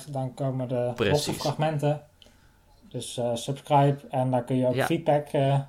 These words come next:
Speaker 1: geven. En dat zouden we ook, dat
Speaker 2: Klik
Speaker 1: vinden
Speaker 2: een
Speaker 1: we ook
Speaker 2: like,
Speaker 1: altijd fijn.
Speaker 2: eh, klik op de
Speaker 1: Of het
Speaker 2: bel,
Speaker 1: nou,
Speaker 2: dan krijg je notificatie als het binnenkomt.
Speaker 1: of het nou goed is of kritisch,
Speaker 2: Nee,
Speaker 1: maakt niet uit,
Speaker 2: heel erg
Speaker 1: allemaal
Speaker 2: fijn
Speaker 1: fijn.
Speaker 2: als er, eh, feedback komt.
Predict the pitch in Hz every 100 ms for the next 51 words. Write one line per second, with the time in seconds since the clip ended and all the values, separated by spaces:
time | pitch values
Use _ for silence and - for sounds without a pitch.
0 | - - 139 135 135 131 127 127 131 123
1 | 120 123 - - - 135 143 135 135 143
2 | 147 135 147 143 127 117 117 151 131 120
3 | 135 139 147 135 135 139 110 120 110 117
4 | 104 - 127 127 123 110 104 98 135 139
5 | 151 156 147 151 151 143 147 139 - -
6 | - 208 202 170 165 - - 147 - -
7 | 185 180 175 175 - - - 113 113 156
8 | 151 147 143 147 110 131 143 139 127 117
9 | 113 110 107 98 98 98 95 - - 92
10 | 95 - 95 120 -